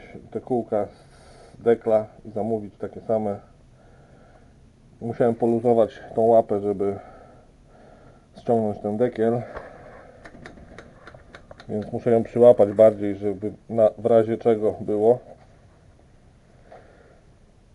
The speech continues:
Kurwa, z tym rozrządem. Wiecie, byście może mi coś podpowiedzieli, ale jak ja wrzucę ten filmik, to ten samochód już dawno będzie jeździł.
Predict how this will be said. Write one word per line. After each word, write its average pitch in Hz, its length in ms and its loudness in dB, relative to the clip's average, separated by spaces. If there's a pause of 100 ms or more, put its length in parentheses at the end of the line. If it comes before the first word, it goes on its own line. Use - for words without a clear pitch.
(220)
Kurwa, 127 520 -4
z - 80 -14
tym 131 200 -10
rozrządem. 120 680 -8 (4000)
Wiecie, 135 360 2
byście 143 320 0
może 135 260 4
mi 131 120 -2
coś 131 160 -4
podpowiedzieli, 147 760 6
ale 123 140 8
jak 143 140 6
ja 147 120 8
wrzucę 165 280 -2
ten 139 160 0
filmik, 123 400 -6
to 120 120 -8
ten 131 160 -4
samochód 131 340 0
już 131 120 -8
dawno 127 300 2
będzie 120 220 0
jeździł. 113 480 0